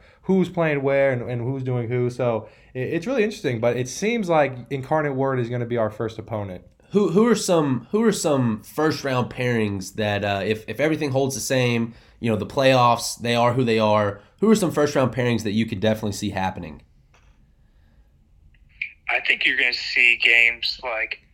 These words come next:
Speaker 3: U C Davis and Montana. Some of those
Speaker 2: That's a
Speaker 3: Big
Speaker 2: big
Speaker 3: Sky
Speaker 2: game.
Speaker 3: teams that don't,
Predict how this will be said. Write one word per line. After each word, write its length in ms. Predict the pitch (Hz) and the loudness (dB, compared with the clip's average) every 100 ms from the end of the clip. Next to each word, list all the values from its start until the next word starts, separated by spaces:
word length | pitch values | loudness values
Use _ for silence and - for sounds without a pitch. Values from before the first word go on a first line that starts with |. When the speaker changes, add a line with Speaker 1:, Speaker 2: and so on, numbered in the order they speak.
| - _ _ _ _ _ _ | -20 _ _ _ _ _ _
Speaker 3:
U 240 | - 120 127 | -4 -4 -2
C 340 | - 131 123 | 0 0 2
Davis 500 | 113 117 120 127 - | 2 2 0 -6 -8
and 100 | 123 | -8
Montana. 800 | 113 113 113 - 113 110 104 - - - - _ | -8 -8 -2 0 0 0 -6 -12 -20 -20 -20 _
Some 300 | - - 135 | -8 -6 -4
of 120 | 147 | -4
those 280 | 165 147 135 | -2 -2 -2
Speaker 2:
That's 160 | - 139 | 2 4
a 20 | |
Speaker 3:
Big 40 | 127 | 4
Speaker 2:
big 140 | 113 | 2
Speaker 3:
Sky 160 | 120 123 | 2 2
Speaker 2:
game. 80 | 127 | 2
Speaker 3:
teams 300 | 120 113 - | 0 -2 -6
that 100 | 113 _ - | -18 _ -6
don't, 160 | - | -6